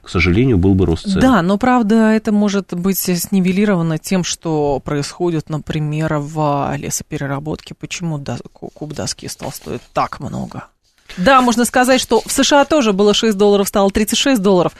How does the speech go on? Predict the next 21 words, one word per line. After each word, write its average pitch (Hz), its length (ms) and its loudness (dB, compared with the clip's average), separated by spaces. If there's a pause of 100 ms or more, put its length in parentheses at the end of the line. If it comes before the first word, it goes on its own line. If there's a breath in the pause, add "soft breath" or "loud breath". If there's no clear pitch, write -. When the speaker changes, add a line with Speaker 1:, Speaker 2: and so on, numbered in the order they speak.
(220 loud breath)
Speaker 2:
Но 208 120 2
в 190 60 2
данном 233 320 4
случае 226 580 2 (240 loud breath)
нас 185 180 2
всегда 202 380 2
интересует 185 500 0
прежде 180 300 0
всего, 247 280 0
что 269 200 0
происходит 214 480 0
в 185 40 0
Российской 185 440 0
Федерации. 180 600 2
Speaker 1:
Отлично. - 420 2
Лес — 135 340 4
это 113 180 0
здорово. 82 380 4
Приведу 104 320 6
Speaker 2:
Давайте. - 200 4
Speaker 1:
статистику. - 520 -2